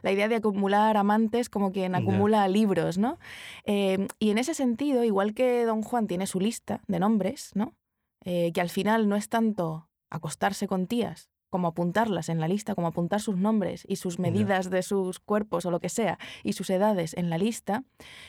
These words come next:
Speaker 1: eh, al final nosotros acumulamos esos libros, ¿no? Eh, a mí me da mucho placer leer, pero me da tanto placer verlos, eh,
Speaker 2: Claro, eso es
Speaker 1: alre-,
Speaker 2: una cosa
Speaker 1: alrededor de mi cuerpo, ¿no? <laughs> O sea, en mi
Speaker 2: Sí,
Speaker 1: casa.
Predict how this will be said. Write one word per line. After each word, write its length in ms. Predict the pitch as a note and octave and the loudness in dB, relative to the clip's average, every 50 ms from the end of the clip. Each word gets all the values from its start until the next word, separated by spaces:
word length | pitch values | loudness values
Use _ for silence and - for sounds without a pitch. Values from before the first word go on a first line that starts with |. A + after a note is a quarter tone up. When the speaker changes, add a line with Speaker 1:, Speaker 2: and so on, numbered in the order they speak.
| - _ - | -16 _ -4
Speaker 1:
eh, 580 | G3 G3+ G3 F#3+ F#3 F3+ F3 F3 F3+ F3+ F3+ - | -2 0 2 2 2 0 0 0 -2 -4 -4 -4
al 120 | - E3+ | -4 -4
final 240 | - F#3+ F#3 F#3 G3 | -2 0 0 0 2
nosotros 400 | G#3+ G#3 G#3+ G#3 - A#3+ C4 C4 | 2 0 0 0 -2 -2 -2 -2
acumulamos 720 | A3 E3 - F3+ E3+ D#3 D3+ D3+ D#3+ F#3 G#3+ G#3+ G#3 - | -4 -2 -2 -2 0 0 -2 -2 -2 0 0 0 -2 -4
esos 240 | F3+ E3 - D3+ - | -8 -8 -8 -8 -6
libros, 400 | E3 G3 A#3+ B3 G#3 D#3 D3+ - | -4 -2 -2 0 -2 -4 -4 -6
¿no? 200 | E3 G#3+ C#4 - _ _ _ _ _ _ - - - - - _ _ _ - | -6 -8 -8 -10 _ _ _ _ _ _ -20 -20 -20 -20 -20 _ _ _ -4
Eh, 420 | - F3+ F3 F3 F3 F3 E3+ F3 F3+ | -2 0 0 0 0 0 0 -2 -4
a 100 | - E3 F3 | -4 -4 -2
mí 80 | F3 F3 | 0 2
me 80 | F#3+ | 2
da 80 | G#3+ A#3 | 2 2
mucho 240 | A3+ G#3+ A3 G3 E3+ | 2 0 0 -4 -6
placer 400 | - E3 D#3+ - F3 E3 D#3 D#3 | -4 -4 -4 -2 -2 -2 -2 -2
leer, 380 | D3+ D3+ D#3 E3+ G#3 A3 - _ | -2 0 0 0 0 -2 -4 _
pero 160 | - E3 D3 | -10 -8 -6
me 120 | D3+ D3 D3+ | -6 -6 -6
da 80 | D3+ | -6
tanto 300 | D3 E3 E3+ F3+ - G3+ | -4 -4 -4 -2 -2 -2
placer 420 | F#3+ G#3 G3 F3 - F3 D#3+ - - | -4 -4 -4 -4 -4 -8 -8 -8 -8
verlos, 640 | - E3 F#3 F3 E3+ - F#3 F#3 F#3+ G#3 - - - - | -4 -2 0 0 0 -2 -2 -4 -4 -6 -10 -14 -14 -8
eh, 460 | - F#3 F3+ F3 E3+ E3 E3 D#3+ - - | -4 -2 0 0 0 0 0 -2 -4 -4
Speaker 2:
Claro, 300 | - C3+ A#2+ C3 C3 B2+ | -2 0 2 2 2 2
eso 120 | A2+ - | 0 0
es 80 | C3 - | 0 2
Speaker 1:
alre-, 220 | - D#3 D3+ C#3+ | 4 4 4 4
Speaker 2:
una 100 | - - - | 4 2 2
cosa 100 | - G3+ | 2 2
Speaker 1:
alrededor 640 | G#3 F#3+ G#3 G#3 G3+ G3+ F#3+ F#3 F3+ F#3+ G3 G#3+ G#3 | 2 4 4 4 2 4 2 2 4 4 4 4 4
de 180 | G3 G3 G3+ F#3 | 2 2 2 2
mi 120 | F#3+ F3 | 2 0
cuerpo, 580 | E3 - G#3 G#3 G#3+ G#3 G#3+ G#3+ B3+ B3+ C#4 C#4+ | 0 2 2 4 4 4 2 2 2 2 4 4
¿no? 180 | D4 B3 A3+ D4+ | 4 4 2 2
<laughs> 140 | D#4+ - | 2 0
O 40 | - | 0
sea, 200 | A#3 - B3+ A#3 G#3 | 2 2 4 4 4
en 80 | A3 A3 | 4 4
mi 60 | B2+ C3+ | 4 4
Speaker 2:
Sí, 60 | C3+ | 4
Speaker 1:
casa. 380 | F3+ F#3+ G#3+ - - C#4 E4+ | 4 2 2 0 -2 -4 -6